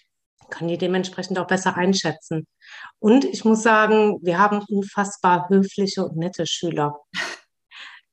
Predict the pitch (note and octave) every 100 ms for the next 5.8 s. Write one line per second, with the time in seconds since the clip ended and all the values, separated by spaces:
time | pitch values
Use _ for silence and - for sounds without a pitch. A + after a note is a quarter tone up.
0 | - G3 F#3+ A#3+ G3 - - - - -
1 | G3 F#3 G#3 G#3 - G3 G#3 G3 G3 G3+
2 | G#3 F3 G3 G3 E3 F3 E3+ F3+ G3 F#3+
3 | F#3+ - _ - G3 G3 G3+ F#3 F3+ F3+
4 | F#3 F#3+ G3 F#3+ F#3 F#3+ - F#3+ F#3+ G3+
5 | F#3+ F3+ F#3 F#3+ - - F#3 F#3+